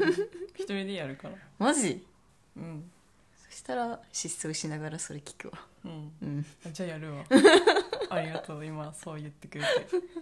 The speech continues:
Speaker 2: そうね。
Speaker 1: いや、だって何気にこれ週一で上げて、
Speaker 2: うん。
Speaker 1: 一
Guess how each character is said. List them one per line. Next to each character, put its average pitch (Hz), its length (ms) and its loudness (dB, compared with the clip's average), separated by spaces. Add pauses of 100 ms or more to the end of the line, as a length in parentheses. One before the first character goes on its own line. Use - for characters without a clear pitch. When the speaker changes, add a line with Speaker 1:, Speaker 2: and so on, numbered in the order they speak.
(1080)
Speaker 2:
そ - 220 -8
う 147 60 -8
ね。 - 200 -16 (600)
Speaker 1:
い 196 60 -10
や、 165 100 -8
だ 165 100 -12
っ 165 40 -18
て - 80 -14
何 185 300 -2
気 254 120 -4
に 285 140 -4
こ 269 120 -6
れ 262 280 -6
週 202 380 -8
一 208 300 -12
で 226 320 -8
上 202 120 -6
げ 202 120 -8
て、 196 340 -12 (240)
Speaker 2:
う 165 40 -10
ん。 156 360 -6 (160)
Speaker 1:
一 202 100 -14